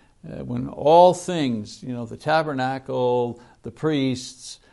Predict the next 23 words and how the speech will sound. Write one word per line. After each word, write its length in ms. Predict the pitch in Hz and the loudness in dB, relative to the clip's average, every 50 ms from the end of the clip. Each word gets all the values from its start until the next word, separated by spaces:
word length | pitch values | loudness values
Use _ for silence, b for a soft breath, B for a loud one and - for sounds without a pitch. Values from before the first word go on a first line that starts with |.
| b b _ | b b _
uh, 220 | - 139 135 135 131 | -12 -10 -8 -8 -6
the 160 | 123 113 - | -6 -6 -6
system, 1000 | - - - 180 180 - - - 151 151 143 139 135 135 131 131 131 123 117 110 | -4 0 0 0 -2 -2 -6 -6 -4 -2 -2 -2 -2 -2 -2 -4 -4 -4 -2 0
Moses, 560 | 113 135 151 165 165 160 135 117 127 120 107 127 | 2 4 4 4 2 0 -2 -4 -6 -6 -4 -2
Aaron, 360 | 143 156 156 147 143 139 131 | -2 -2 -2 -2 -4 -2 -2
you 120 | 123 123 | -2 -2
know, 380 | 123 123 123 127 127 127 127 B B B B B _ | -2 -2 -4 -4 -4 -6 -8 B B B B B _
uh, 140 | - - - | -8 -6 -6
all 360 | - - - 156 175 180 180 | -2 4 6 8 8 8 6
come 240 | 175 175 170 156 156 | 4 0 -4 -4 -4
together 460 | - 151 131 123 143 139 135 135 127 | -6 -8 -4 0 0 0 2 0 -2
according 520 | 120 117 - - - 190 190 185 185 180 180 | -2 -4 -6 0 2 2 4 4 0 -4 -6
to 100 | 170 139 | -10 -6
God's 420 | - 156 147 151 156 131 123 - | -4 -4 -2 -2 -4 -6 -6 -8
will 420 | 127 131 139 139 135 135 135 131 110 | -4 -2 0 0 2 2 0 0 -2
and 180 | - - 113 110 | -4 -8 -8 -8
have 240 | 120 110 110 107 | -8 -8 -8 -6
done 200 | 120 139 143 143 | -4 -2 -2 -2
everything 520 | 139 147 165 180 180 170 - - 143 135 120 | -2 -2 -2 -2 -4 -6 -8 -6 -6 -6 -6
according 420 | 107 - - 135 131 131 123 120 | -8 -6 -4 -4 -2 -2 -4 -6
to 80 | - 120 | -6 -6
God's 380 | 113 120 117 113 110 107 - | -4 -2 -2 -2 -4 -6 -8
will, 340 | - 123 123 123 120 117 B | -6 -2 -2 -2 -2 -2 B